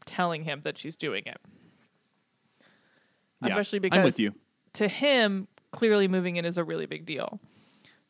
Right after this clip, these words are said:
Speaker 1: To her, I think it is a big deal. That's why she has the other apartment. <laughs> 'Cause she, like, isn't ready to a hundred percent, like,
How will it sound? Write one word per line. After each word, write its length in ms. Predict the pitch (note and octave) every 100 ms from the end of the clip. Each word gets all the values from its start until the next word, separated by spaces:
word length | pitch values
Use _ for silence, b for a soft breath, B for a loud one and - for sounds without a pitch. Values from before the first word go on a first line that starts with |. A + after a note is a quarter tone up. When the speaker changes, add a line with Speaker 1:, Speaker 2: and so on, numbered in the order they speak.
| _
Speaker 1:
To 180 | - G3
her, 680 | E3 A#3 A#3 A3 G#3 G#3 G3+ - _ _ _ _ _ _ _ _ _ _
I 120 | G#3 G#3
think 200 | A#3+ A3+
it 120 | -
is 200 | A3 G#3+
a 60 |
big 200 | G3+ G3 F3
deal. 500 | F#3+ F3+ E3+ E3+ - _ _ _ _ _ _ -
That's 300 | F3+ F3+ F3+
why 100 | F3+
she 160 | F3 F3
has 220 | D#3+ F3
the 100 | E3
other 140 | B2
apartment. 380 | F3+ D#3 G#2+ - _ _ _
<laughs> 400 | - - - -
'Cause 160 | - G3+
she, 280 | - F#3+ F3+ - -
like, 260 | F3+ D#3 -
isn't 300 | F#3+ F#3 E3
ready 380 | F3 E3+ E3 B B B B B B B B -
to 540 | - G3+ F3+ E3+ D#3 - _ - - - _ _ - -
a 80 | G3+
hundred 260 | F#3+ F3+
percent, 340 | F3 E3 F3+ D#3+
like, 160 | D#3